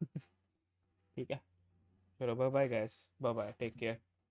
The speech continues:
ठीक है, एंड्रोजोन भाई, बाय बाय, thank you so much for joining the stream, love you guys, love you, you guys are crazy। चलो, take care, बाय बाय। जल्दी हम आज complete करेंगे, फिर हम super chat लेंगे सबसे, ठीक है? But हम, मजाक कर रहा हूँ,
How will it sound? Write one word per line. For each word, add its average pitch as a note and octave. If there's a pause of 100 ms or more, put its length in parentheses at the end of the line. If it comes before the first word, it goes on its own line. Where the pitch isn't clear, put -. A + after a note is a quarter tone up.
(240)
ठीक D3
है, F3
एंड्रोजोन E3
भाई, E3
बाय C#3+
बाय, D3
thank C#3
you D#3+
so D3
much D3+
for D3+
joining A#2+ (240)
the A#2
stream, A2 (600)
love B2+
you C3+
guys, G#2
love A2
you, A2 (420)
you C3 (180)
guys B2+
are B2+ (160)
crazy। A#2+ (760)
चलो, G#2+
take C3
care, D3+ (440)
बाय G#2+
बाय। B2+ (760)
जल्दी D#3
हम F#3
आज D#3
complete E3+
करेंगे, E3
फिर E3+
हम E3+
super D3
chat C#3
लेंगे A#2+
सबसे, A#2 (160)
ठीक -
है? G3+ (720)
But C3
हम, C3+ (720)
मजाक C3
कर A2+
रहा G#2
हूँ, G#2